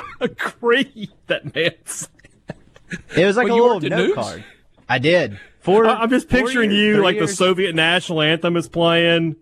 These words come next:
Speaker 1: You know, you're just reciting, "I will make our sandwiches fresher." I don't know.
Speaker 2: I could churn and burn some salad and
Speaker 1: That's
Speaker 2: sandwiches.
Speaker 1: good. Yeah.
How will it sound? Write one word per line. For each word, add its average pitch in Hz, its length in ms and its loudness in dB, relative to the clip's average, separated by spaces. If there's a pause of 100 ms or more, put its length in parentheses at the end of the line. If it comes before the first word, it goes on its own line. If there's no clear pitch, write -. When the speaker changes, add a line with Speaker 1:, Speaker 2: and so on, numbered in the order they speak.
(640)
Speaker 1:
You 156 160 0
know, 147 280 2 (100)
you're 160 100 -4
just 147 240 -12
reciting, 151 480 0
"I 143 180 2
will 170 160 0
make 160 260 0
our 160 140 2
sandwiches 156 560 0
fresher." 147 580 -2
I 139 120 -4
don't 113 140 -2
know. 104 200 -2 (540)
Speaker 2:
I 147 120 2
could 170 140 -4
churn 156 300 -2
and 120 80 -6
burn 131 240 0
some 104 160 -8
salad 117 520 -2 (480)
and 151 180 2
Speaker 1:
That's - 80 -8
Speaker 2:
sandwiches. 107 560 -2 (600)
Speaker 1:
good. 135 80 -4
Yeah. 170 100 -4